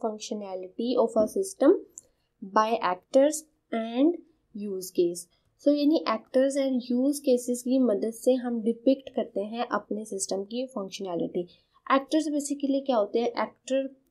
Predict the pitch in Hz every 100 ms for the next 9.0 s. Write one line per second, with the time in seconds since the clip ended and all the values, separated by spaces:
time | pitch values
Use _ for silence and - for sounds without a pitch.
0 | _ - 240 233 240 269 - - 220 208
1 | 202 240 247 240 - 214 208 202 220 277
2 | - _ _ 196 240 247 247 254 254 247
3 | 233 214 208 226 233 214 196 190 208 233
4 | 262 254 208 196 202 220 - 208 - 233
5 | 233 240 233 226 214 208 202 _ - 175
6 | 156 175 - 220 254 262 - 220 233 233
7 | 233 - _ _ _ _ 214 220 - 220
8 | 214 190 190 202 247 247 226 202 254